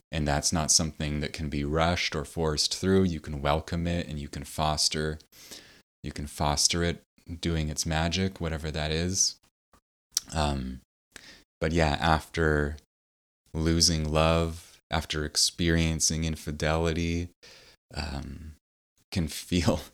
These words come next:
<laughs> oh man, it can just feel, it can just feel like love is gone and the world is over. But life really does go on. And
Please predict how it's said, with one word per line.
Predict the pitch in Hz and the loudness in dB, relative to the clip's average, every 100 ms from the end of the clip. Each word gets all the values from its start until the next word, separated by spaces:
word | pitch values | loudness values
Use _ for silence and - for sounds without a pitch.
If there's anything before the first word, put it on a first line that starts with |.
| - - | -16 -16
<laughs> | - - _ - | -18 -20 _ -2
oh | 76 71 | 0 2
man, | 73 71 | 0 -2
it | 71 | -2
can | 82 | -6
just | 76 - | -2 -2
feel, | - - 80 73 67 65 65 - _ _ | -2 -2 0 2 0 -4 -10 -16 _ _
it | 73 | -8
can | 76 | 0
just | 73 | 0
feel | - 82 | 2 0
like | 73 73 | 0 0
love | 78 73 | -2 -2
is | 69 - | 0 0
gone | 78 82 80 | 2 2 2
and | 73 | 0
the | 73 | -2
world | 76 73 71 | -2 -2 -2
is | 71 | 0
over. | 80 87 78 69 69 - - - _ - | 2 2 0 -6 -8 -14 -20 -20 _ -6
But | 67 65 - _ _ _ 76 | -4 -4 -12 _ _ _ -4
life | 76 78 76 73 - | 2 4 2 -2 -10
really | - 78 82 85 78 73 | -6 -4 0 0 0 0
does | 76 78 69 69 67 | 2 2 0 -2 -4
go | - 78 69 | 0 0 0
on. | 69 73 67 64 64 - _ _ _ _ | -2 -2 -4 -6 -10 -14 _ _ _ _
And | 85 82 73 69 | 2 2 2 -2